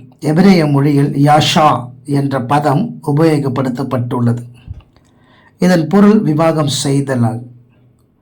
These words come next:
இது கிறிஸ்துவுக்கும் மணவாட்டிக்கும் இடையே உள்ள உறவு முறையை காண்பிக்கிறது.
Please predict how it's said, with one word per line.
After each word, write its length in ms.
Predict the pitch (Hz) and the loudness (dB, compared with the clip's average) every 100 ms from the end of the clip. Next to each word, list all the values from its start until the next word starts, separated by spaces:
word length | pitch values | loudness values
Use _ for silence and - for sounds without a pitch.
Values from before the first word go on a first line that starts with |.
| _ _ _ _ _ _ - | _ _ _ _ _ _ -2
இது 240 | 185 175 | 0 0
கிறிஸ்துவுக்கும் 1000 | - 208 208 254 220 - 185 139 160 226 | 2 2 2 4 4 4 0 -2 -2 -2
மணவாட்டிக்கும் 1000 | 151 151 185 196 - 165 - 143 131 - | -2 0 4 4 2 -2 -4 -2 -2 -2
இடையே 320 | 147 170 175 | -2 0 0
உள்ள 460 | 156 135 135 131 131 | 0 -2 -2 -2 -2
உறவு 360 | 135 165 180 | 0 2 2
முறையை 380 | 143 135 131 147 - | 0 -2 -2 -4 -4
காண்பிக்கிறது. 640 | 135 127 120 120 117 - | -4 -2 -4 -4 -6 -6